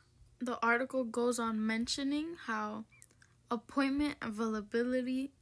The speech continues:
travel distance, and time off from work also play into account as to why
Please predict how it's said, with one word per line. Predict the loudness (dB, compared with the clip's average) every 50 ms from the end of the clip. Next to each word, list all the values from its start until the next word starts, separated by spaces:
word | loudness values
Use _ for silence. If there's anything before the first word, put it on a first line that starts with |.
| -14
travel | -10 -8 -4 0 2 4 4 2 2 -2 -4 -4
distance, | -4 -2 -2 0 0 0 -2 -2 -2 -2 -2 -2 -2 -4 -6 -6
and | -6 -6 -2 -2
time | -2 -2 2 2 4 4 4 4 2 0 -2 -4
off | -4 -4 -4 -4 -6 -8 -10 -14 -10
from | -8 -8 -6 -6 -6 -6 -8 -6
work | -2 -2 -2 -2 -2 -6 _ -20 -20 _ -18 -20 -20 -20 -20 -20 -20 -20 -14 -2 2
also | 4 4 4 4 2 -2 -4 -4 -4 -6 -8 -12
play | -12 -8 -6 -4 -4 -4 -4 -6
into | -6 -6 -6 -6 -8 -10
account | -12 -12 -14 -16 -16 -8 -4 -2 -2 -2 -2 -4 -8 -10 -16 -20 -20 -20 -20 -8 -4 -2
as | 0 0 0 -2
to | -2 -4 -8
why | -10 -10 -10 -8 -6 -2 -2 0 0 -2 -2 -6 -8